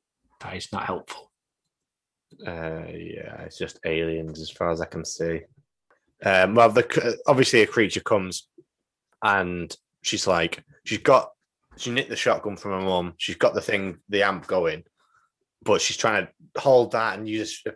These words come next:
Speaker 2: fucking shotgun as, like, a, what, a thirteen-year-old in one hand, like, trying to do it, and just,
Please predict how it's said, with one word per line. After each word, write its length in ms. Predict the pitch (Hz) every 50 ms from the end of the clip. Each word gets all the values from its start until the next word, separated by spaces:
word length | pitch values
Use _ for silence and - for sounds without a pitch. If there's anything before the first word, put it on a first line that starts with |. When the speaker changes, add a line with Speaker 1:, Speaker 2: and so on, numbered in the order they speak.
| _
Speaker 2:
fucking 300 | - - - - 107 101
shotgun 460 | 95 - - 120 110 - - 98 92 92
as, 100 | 87 87
like, 200 | 90 87 - -
a, 40 | 90
what, 200 | 92 90 78 76
a 40 | -
thirteen-year-old 840 | - 98 92 90 87 - 98 95 92 92 90 85 82 80 73 - - _ _ _ _ _ _ _ _ _
in 160 | 107 101 98
one 180 | 104 104 98 92
hand, 400 | 85 87 98 92 85 85 85 82
like, 160 | 87 87 -
trying 260 | - - 113 101 92 90
to 40 | - 104
do 60 | 98
it, 80 | 87 -
and 80 | 87
just, 280 | - - - - - -